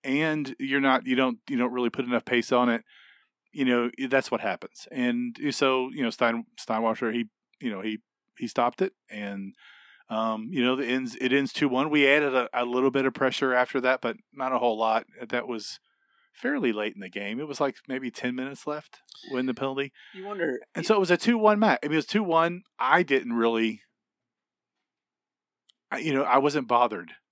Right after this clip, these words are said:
Speaker 1: really by it. I, I, you know, that was, it wasn't a friendly.
Speaker 2: Do you think that, do you think you weren't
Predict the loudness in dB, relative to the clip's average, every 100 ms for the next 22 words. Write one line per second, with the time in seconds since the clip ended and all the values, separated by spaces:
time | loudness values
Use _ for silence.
0 | -16 -6 -2 -2 -2 -2 -4 -6 -6 -6
1 | -6 -8 -10 _ -8 -4 0 2 0 -2
2 | -10 _ -20 -10 -4 -2 -2 -2 -4 0
3 | 0 0 -4 -6 -4 -4 -2 -2 -2 -6
4 | _ -10 -8 -6 -6 -6 -8